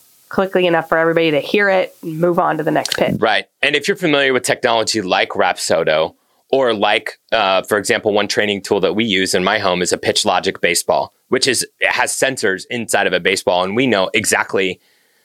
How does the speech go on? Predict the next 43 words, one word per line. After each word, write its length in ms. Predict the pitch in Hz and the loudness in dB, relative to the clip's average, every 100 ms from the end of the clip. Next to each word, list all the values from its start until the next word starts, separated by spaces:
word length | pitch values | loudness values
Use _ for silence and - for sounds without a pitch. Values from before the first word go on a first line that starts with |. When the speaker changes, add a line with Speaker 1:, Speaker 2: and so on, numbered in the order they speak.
| _ _ | _ _
Speaker 2:
every 240 | 127 120 120 | -2 0 -2
time 260 | 120 110 | -2 -2
it's 140 | 101 - | -4 0
thrown, 440 | 120 107 95 92 - _ | 2 2 2 -2 -10 _
s-, 180 | - - - | -10 -6 -2
things 340 | 120 110 - 113 | -2 -2 -6 -4
that 300 | 110 101 - 107 | -2 -2 -4 -2
give 160 | 110 | 0
us 180 | 104 - | 0 -2
data, 500 | 117 123 123 82 - - - 113 - - | -4 -2 0 0 -6 -10 -20 -20 -20 -12
spin 420 | - - - 131 | -6 -4 -2 0
rate, 360 | 95 87 90 - _ _ _ | 0 0 -2 -14 _ _ _
spin 360 | - - 135 131 | -6 -2 -2 0
axis, 600 | 110 110 - 92 87 - | 0 -2 -2 -2 -2 -4
the 160 | 113 - | -2 0
arm 240 | 123 123 | 2 2
angle 420 | 110 104 95 92 | 2 2 2 2
of 160 | 90 - | 0 -2
the 100 | 98 | -6
thrower, 640 | - - 120 113 95 85 | -6 -4 0 2 2 2
and 220 | - 104 | 0 0
the 180 | 101 92 98 | 2 2 2
miles 320 | 107 104 - | 2 0 0
per 160 | 113 | 0
hour 180 | 101 101 | 2 2
the 100 | 95 | 0
ball 220 | 85 90 | 0 0
was 160 | 87 - | 0 -2
thrown. 240 | 107 92 | 0 0
Speaker 1:
That's 160 | 85 - | 0 0
Speaker 2:
Like, 40 | |
Speaker 1:
a 40 | 233 | 0
lot 280 | 220 147 160 | 0 0 -2
of 80 | |
data. 340 | 214 208 143 170 | -2 -2 -2 -6
Yeah. 100 | 185 | -4
Speaker 2:
Right. 160 | 139 - | -2 -2
And 140 | 127 123 | 0 0
it's 140 | 120 | 2
all 200 | 143 120 | 2 0
real 240 | 101 127 127 | 0 0 0
time. 300 | - 76 - _ - | -2 -6 -8 _ -6
So 500 | - 139 123 110 | 0 2 2 0